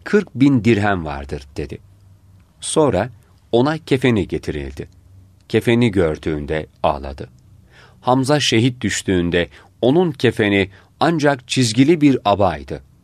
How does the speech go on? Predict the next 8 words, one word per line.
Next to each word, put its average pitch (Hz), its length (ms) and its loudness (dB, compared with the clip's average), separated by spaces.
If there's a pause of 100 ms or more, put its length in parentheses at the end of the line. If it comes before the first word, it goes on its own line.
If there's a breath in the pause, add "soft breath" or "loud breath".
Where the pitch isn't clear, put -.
Abayı 135 460 2
başına 131 340 2
örtmek 117 440 2
için 123 220 0
çektiğimizde 92 840 -2 (380 soft breath)
ayakları 143 500 2
dışarıda 139 480 2
kalıyordu. 73 580 -8